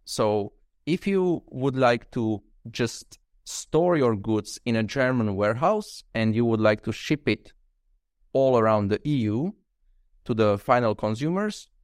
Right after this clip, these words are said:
then you don't need to register to all of these countries. There is a possibility to get the local V A T number in Germany. And for all your B two C sales,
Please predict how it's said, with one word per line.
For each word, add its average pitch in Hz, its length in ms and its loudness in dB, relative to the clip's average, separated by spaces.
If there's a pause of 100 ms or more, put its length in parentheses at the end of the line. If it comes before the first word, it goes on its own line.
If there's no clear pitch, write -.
then 156 320 0 (400)
you 143 100 -2
don't 175 220 0
need 147 160 -2
to 143 80 -2
register 117 420 -2
to - 240 -10
all 156 260 2
of 98 100 0
these 104 180 -4
countries. 180 560 -2 (120)
There 123 380 0
is 127 320 -2
a 110 60 -4
possibility 120 720 -2
to - 180 -6
get 110 300 0 (100)
the 113 100 0
local 113 340 0
V 107 200 0
A 107 60 -2
T - 120 -6
number 104 440 0
in 101 180 -2
Germany. 214 480 0 (440)
And 110 280 0
for 107 220 -4
all 151 240 2
your 123 120 0
B 120 200 -4
two 123 100 -10
C - 160 -10
sales, 131 480 0